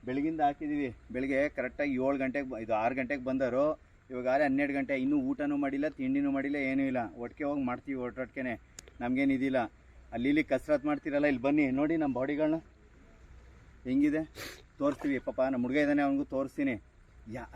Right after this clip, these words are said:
ನಲವತ್ತೈದು ವರ್ಷ ಆಗಿದೆ ರೀ ಅವ್ನಿಗೂ. ಹಿಂಗೆಲ್ಲ ನಾವು ಈ ಬಯಲ್ಗದ್ದೆ ಆಳು ಮೂಳು ಅಂತ ಮಾಡ್ಕೊಂಡು ಇನ್ನೂ ಹೆಣ್ಣು ಸಿಗ್ಲಿಲ್ಲ, ಲವ್ನೂ ಮಾಡ್ಲಿಲ್ಲ, ಏನೂ ಮಾಡಕ್ ಹೋಗ್ಲಿಲ್ಲ.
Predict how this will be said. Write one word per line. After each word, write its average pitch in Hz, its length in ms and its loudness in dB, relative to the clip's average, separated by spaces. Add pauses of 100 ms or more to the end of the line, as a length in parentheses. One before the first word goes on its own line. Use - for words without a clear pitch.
ನಲವತ್ತೈದು 139 500 6
ವರ್ಷ 127 140 -2
ಆಗಿದೆ 143 280 4
ರೀ 139 60 0
ಅವ್ನಿಗೂ. 131 280 0 (340)
ಹಿಂಗೆಲ್ಲ 120 300 -2
ನಾವು 139 240 0 (640)
ಈ 117 240 0
ಬಯಲ್ಗದ್ದೆ 131 720 2 (140)
ಆಳು 131 160 4
ಮೂಳು 131 220 0
ಅಂತ 131 160 -2 (140)
ಮಾಡ್ಕೊಂಡು 127 440 -4
ಇನ್ನೂ 127 200 -2
ಹೆಣ್ಣು 127 280 2
ಸಿಗ್ಲಿಲ್ಲ, 131 400 -2 (100)
ಲವ್ನೂ 131 240 0
ಮಾಡ್ಲಿಲ್ಲ, 131 340 -2
ಏನೂ 127 320 0
ಮಾಡಕ್ 127 260 0
ಹೋಗ್ಲಿಲ್ಲ. 123 460 -6